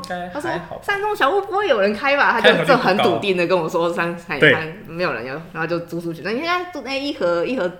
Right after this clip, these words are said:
Speaker 2: 租一天就一百多。
Speaker 1: 嗯。
Speaker 3: 嘿。
Speaker 2: 嘿，那就租出去嘛。
Speaker 1: 也不错啦。
Speaker 2: 嘿，也不错啊，就租出去。好，那我就跟他说，可是这个是很好上手的R P G游戏，应该
Speaker 1: 嗯。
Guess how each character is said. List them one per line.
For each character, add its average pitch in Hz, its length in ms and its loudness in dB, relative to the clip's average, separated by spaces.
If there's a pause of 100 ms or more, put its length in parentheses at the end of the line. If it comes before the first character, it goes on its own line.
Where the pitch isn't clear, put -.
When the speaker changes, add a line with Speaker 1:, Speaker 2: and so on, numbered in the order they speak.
(140)
Speaker 2:
租 190 200 -6
一 208 80 -4
天 190 120 -2
就 180 80 -2
一 175 60 0
百 110 160 -6
多。 123 400 -10
Speaker 1:
嗯。 127 300 -10
Speaker 3:
嘿。 117 240 4
Speaker 2:
嘿， 131 120 -8
那 151 120 -4
就 180 100 -2
租 202 160 -4
出 208 140 -2
去 196 100 -4
嘛。 123 140 -8
Speaker 1:
也 113 80 -6
不 113 100 -10
错 139 220 -2
啦。 101 100 -2
Speaker 2:
嘿， 135 140 -8
也 120 100 -6
不 131 140 -8
错 - 180 -6
啊， 113 100 -4
就 143 120 -4
租 139 160 -10
出 131 120 -12
去。 101 160 -16
好， - 220 -4
那 147 160 -4
我 147 60 -2
就 156 100 -4
跟 156 100 -6
他 151 140 -4
说， 160 260 -4 (300)
可 185 140 -4
是 311 160 -6
这 381 140 -4
个 294 120 2
是 294 160 -2
很 240 260 -2
好 175 280 2
上 233 200 0
手 151 200 -2
的 135 80 -4
R 131 160 2
P 165 180 -6
G 156 160 -8
游 107 180 -8
戏， - 220 -16 (100)
应 185 80 -8
该 190 140 2
Speaker 1:
嗯。 127 60 -2